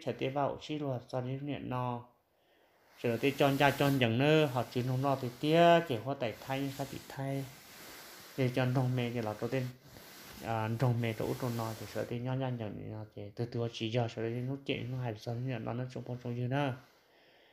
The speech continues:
Còn nó vậy ta, à, khó chừng chừng thì tiệt sợ sợ xí luôn sợ như nó là gì? Một ta tổ cu, à, một ta tổ nhẹ,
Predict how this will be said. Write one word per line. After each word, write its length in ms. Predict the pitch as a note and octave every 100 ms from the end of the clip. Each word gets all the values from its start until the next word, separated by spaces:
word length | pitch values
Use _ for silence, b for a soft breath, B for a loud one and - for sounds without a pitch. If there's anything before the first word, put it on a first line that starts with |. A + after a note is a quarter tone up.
| b
Còn 220 | - C#3 C#3+
nó 180 | C#3
vậy 160 | C#3 C#3
ta, 260 | C#3+ D3+ D#3 - - C#3+
à, 340 | C#3 C3 B2 A#2+ - _ _
khó 140 | - C3
chừng 240 | C#3 B2+ -
chừng 140 | D#3
thì 100 | C#3+
tiệt 260 | - D3+ B2+
sợ 180 | B2 A2
sợ 140 | C3 A#2+
xí 140 | -
luôn 160 | D3 D#3
sợ 160 | D3 B2
như 100 | C#3
nó 140 | B2 B2+
là 120 | A#2+
gì? 100 | A#2 A2+ A2 B B B B B _
Một 160 | D3+ C3
ta 100 | D3
tổ 360 | D3 A#2 G#2 -
cu, 380 | D3 D3 D3 D3 _ _ _ _ _ _ _
à, 100 | -
một 180 | B2 C3+
ta 120 | C3+ C#3+
tổ 240 | C3 G#2
nhẹ, 420 | A#2 D3 C#3+ B2+